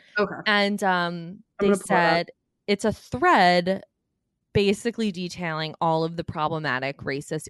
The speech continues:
Speaker 2: anti-Semitic bullshit that he spews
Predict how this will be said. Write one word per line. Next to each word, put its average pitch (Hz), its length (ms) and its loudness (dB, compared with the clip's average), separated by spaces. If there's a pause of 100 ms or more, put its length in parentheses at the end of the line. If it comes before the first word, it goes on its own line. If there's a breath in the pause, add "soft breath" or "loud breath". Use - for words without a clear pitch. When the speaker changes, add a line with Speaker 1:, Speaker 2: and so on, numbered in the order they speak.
Speaker 2:
anti-Semitic 147 1200 -4 (840)
bullshit 143 560 -2 (140)
that 165 100 -4
he 160 220 -6
spews 143 420 -8